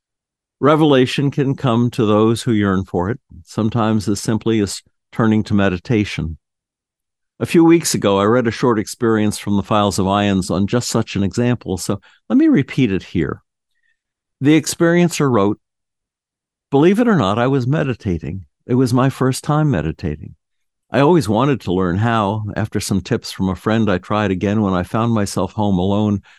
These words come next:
which is rare when you have three kids. I had believed I had to be dead to find out, to find myself in heaven. I one hundred percent know it wasn't a dream.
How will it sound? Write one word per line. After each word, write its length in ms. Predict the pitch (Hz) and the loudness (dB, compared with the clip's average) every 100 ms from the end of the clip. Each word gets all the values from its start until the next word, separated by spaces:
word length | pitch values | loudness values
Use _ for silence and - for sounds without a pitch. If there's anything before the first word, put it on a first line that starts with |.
| _ _ - | _ _ -10
which 160 | 113 - | -6 -4
is 160 | 117 | -2
rare 340 | 120 113 101 104 | 2 2 2 0
when 180 | 101 | -2
you 80 | 95 | -2
have 280 | 95 98 85 | -2 -2 -4
three 340 | - 98 90 - | -6 -4 -4 -6
kids. 480 | - 76 - - _ _ _ _ _ _ _ _ _ _ _ _ _ - | -4 -4 -4 -16 _ _ _ _ _ _ _ _ _ _ _ _ _ -4
I 100 | 139 | 2
had 220 | 175 147 | 2 2
believed 500 | 147 156 180 120 - | 4 4 4 2 0
I 100 | 95 | 0
had 200 | 117 117 | -2 -2
to 60 | |
be 180 | 95 107 | -2 0
dead 320 | 82 117 165 | 0 0 0
to 80 | - | -2
find 300 | 90 92 95 | -2 -2 0
out, 240 | 92 82 - _ - | 0 -2 -6 _ -8
to 80 | |
find 260 | 110 120 110 | -4 0 2
myself 500 | 95 90 - 95 87 | 0 -2 -2 -4 -4
in 80 | 82 | -4
heaven. 460 | 98 113 95 90 - _ _ _ _ _ _ _ _ | -2 -2 -4 -6 -10 _ _ _ _ _ _ _ _
I 180 | - 143 | -2 2
one 240 | 139 151 | 2 4
hundred 280 | 151 170 151 | 2 2 0
percent 380 | - 127 127 107 | -2 -4 -2 0
know 240 | 82 101 | 0 0
it 100 | 82 | 0
wasn't 340 | 69 95 98 90 | -2 -2 -2 -2
a 60 | |
dream. 500 | 87 90 98 98 104 | -2 0 0 0 -4